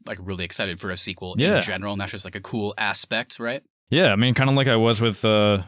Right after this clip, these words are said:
Speaker 2: Into the Spider-Verse, I was already ready to watch that sequel, so I'm feeling the same way about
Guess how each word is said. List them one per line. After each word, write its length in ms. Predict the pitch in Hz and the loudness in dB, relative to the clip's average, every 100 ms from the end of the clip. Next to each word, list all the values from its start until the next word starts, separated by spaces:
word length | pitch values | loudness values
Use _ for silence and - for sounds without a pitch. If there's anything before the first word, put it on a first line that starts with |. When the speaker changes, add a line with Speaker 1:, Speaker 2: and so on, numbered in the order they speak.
| - | 0
Speaker 2:
Into 200 | 120 117 | 2 2
the 80 | 107 | 0
Spider-Verse, 580 | - 120 120 95 95 | 2 2 2 0 0
I 60 | 98 | 0
was 140 | 98 | 2
already 220 | 104 107 101 | 2 2 2
ready 220 | 101 101 | 2 0
to 200 | - 113 | -2 0
watch 220 | 101 - | 0 0
that 160 | 101 101 | 0 0
sequel, 500 | - 98 - 92 92 | 0 -2 0 -2 -2
so 160 | - 95 | -2 0
I'm 120 | 98 | 2
feeling 260 | 110 107 101 | 2 4 4
the 80 | |
same 280 | 98 101 101 | 2 2 4
way 120 | 98 | 4
about 300 | 95 95 92 | 2 2 0